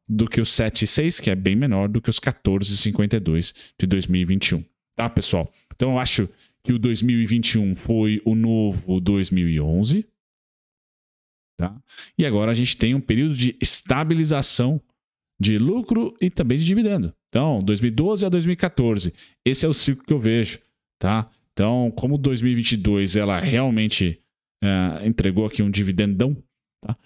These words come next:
Eu acho que dois mil e vinte e três deve ficar um pouquinho abaixo, mas não muito. E aí estabilizar dois mil e vinte e três, vinte e quatro,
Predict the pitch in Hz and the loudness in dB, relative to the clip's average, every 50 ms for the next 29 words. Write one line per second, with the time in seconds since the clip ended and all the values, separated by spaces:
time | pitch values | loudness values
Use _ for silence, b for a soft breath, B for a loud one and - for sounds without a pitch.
0 | _ - - 135 120 117 - - - 120 117 113 110 117 117 117 113 110 - - | _ -4 -2 0 0 0 -2 -2 0 0 0 0 0 0 2 2 2 0 0 -2
1 | - 101 107 107 101 101 104 107 - - 220 247 143 - 139 - - 160 139 127 | 0 0 0 0 0 0 0 -2 -2 -2 -2 -2 0 -2 -4 -2 -2 -2 0 0
2 | 131 135 - 135 127 139 135 120 113 110 110 - - - 208 131 117 123 120 - | 0 0 0 0 0 2 2 2 2 0 0 -4 -4 -2 0 2 2 2 0 0
3 | - 135 147 139 131 113 113 117 107 110 - _ _ - 95 92 92 87 87 - | 0 0 0 0 2 2 0 0 -2 -4 -8 _ _ -2 0 0 0 0 0 0
4 | - 131 131 135 131 - - - 98 - - - 120 123 131 127 131 - - | 0 0 0 0 -2 -4 -6 -4 -4 -4 -2 0 0 0 0 -2 -4 -8 -14